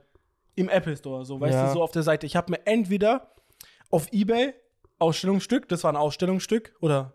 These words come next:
Speaker 1: ja, dann mein iPhone sechs, boah, ich weiß gar nicht, wo ich das hab. Keine
Speaker 2: Ich
Speaker 1: Ahnung.
Speaker 2: auch nicht, das ist schon auch mega lange
Speaker 1: Äh,
Speaker 2: her, Digga.
Speaker 1: dann mein Tablet hab ich auch auf eBay Kleinanzeigen mir geholt oder so.
Speaker 2: Yes.
Speaker 1: Ähm, ich hab mir noch nie in dem Sinne,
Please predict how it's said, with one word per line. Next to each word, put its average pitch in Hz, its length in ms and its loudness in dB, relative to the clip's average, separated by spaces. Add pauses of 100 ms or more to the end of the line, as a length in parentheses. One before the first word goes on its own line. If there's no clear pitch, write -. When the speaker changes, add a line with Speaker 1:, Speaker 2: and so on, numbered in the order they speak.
Speaker 1:
ja, 175 300 -8 (460)
dann 160 380 2
mein 156 140 0 (120)
iPhone 160 500 0
sechs, - 640 -4 (480)
boah, 175 720 4
ich 147 100 -2
weiß 170 140 -2
gar 165 80 -8
nicht, 143 80 -10
wo 139 60 -6
ich 127 80 -10
das - 160 -16
hab. - 280 -4 (380)
Keine 165 220 2
Speaker 2:
Ich 156 40 2
Speaker 1:
Ahnung. 151 220 4
Speaker 2:
auch 151 40 0
nicht, 135 200 -6
das 147 100 -2
ist - 60 -4
schon 143 140 -2
auch 139 180 -2
mega 156 420 2
lange 127 160 0
Speaker 1:
Äh, 147 280 4
Speaker 2:
her, 123 80 -2
Digga. 117 300 -10
Speaker 1:
dann 170 160 4
mein 160 180 0
Tablet 214 340 2
hab 180 100 2
ich 170 140 -8
auch 220 380 0
auf 180 340 -4
eBay 170 260 -4
Kleinanzeigen 202 680 -2
mir 208 100 -10
geholt 214 380 -4
oder 214 180 -6
so. 220 400 -6 (400)
Speaker 2:
Yes. 120 420 -10 (100)
Speaker 1:
Ähm, 165 520 2
ich - 180 -8
hab 202 140 0
mir 208 80 2
noch 196 260 -2
nie 240 600 2 (580)
in 175 120 2
dem 214 240 4
Sinne, 202 460 0